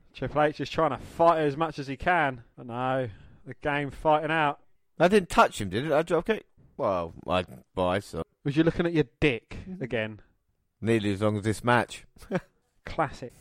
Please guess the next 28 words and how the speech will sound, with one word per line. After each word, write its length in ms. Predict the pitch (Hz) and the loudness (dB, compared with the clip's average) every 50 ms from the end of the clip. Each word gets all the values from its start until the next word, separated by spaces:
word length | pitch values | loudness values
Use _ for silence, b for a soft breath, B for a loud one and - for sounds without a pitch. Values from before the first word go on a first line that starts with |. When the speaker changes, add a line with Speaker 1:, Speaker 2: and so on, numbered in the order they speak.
| _ - | _ -4
Speaker 2:
Well, 160 | 113 101 104 | 0 4 4
Orton 520 | 107 110 120 127 135 131 131 120 123 120 113 | 6 8 10 10 10 8 8 6 2 0 0
taking 540 | - - - 165 160 160 156 - - 160 147 | -4 -2 2 4 6 6 6 4 2 0 0
his 220 | 143 127 - - | 0 0 -2 0
time 300 | - 160 156 151 147 135 | 2 6 8 8 8 8
with 100 | 123 - | 6 4
Triple 340 | - - 151 - - 143 143 | 4 4 4 4 6 6 8
H 220 | 143 135 110 - | 8 8 6 4
in 80 | 131 117 | 0 0
the 60 | 113 | 0
corner. 560 | - - 135 135 147 143 123 101 87 87 92 104 - | 2 4 6 6 6 6 4 2 2 0 -2 -4 -4
It's 100 | 117 135 | 0 2
almost 280 | 143 143 139 127 113 | 4 4 4 2 4
like 260 | - 131 127 123 - - | 6 6 6 6 6 4
people 220 | 135 123 110 117 | 2 0 0 0
can 100 | 120 113 | -2 0
get 160 | 117 120 - | 0 0 2
their 200 | 117 117 113 110 - _ _ _ _ | 4 6 6 4 4 _ _ _ _
pictures, 640 | - 165 - - - - 104 101 - - - - - _ _ | 0 0 0 -2 -4 -6 -4 -4 -4 -6 -10 -14 -16 _ _
photo 360 | - - 131 123 123 90 98 | -4 2 4 4 6 6 4
opportunity. 680 | 107 - - - - 113 101 95 85 73 95 98 92 - _ _ _ _ _ _ - | 2 2 -2 -4 0 0 2 2 0 0 -2 -2 -4 -4 _ _ _ _ _ _ -6
Speaker 1:
Oh, 140 | 139 139 151 | -2 0 2
Orton 200 | 156 160 165 156 | 2 2 0 -2
looking 220 | 165 160 - 156 | -4 -4 -6 -6
for 100 | - - | -6 -4
the 120 | 165 165 170 | -2 0 2
R 160 | 170 170 156 | 2 2 2
K 140 | - - | 0 -2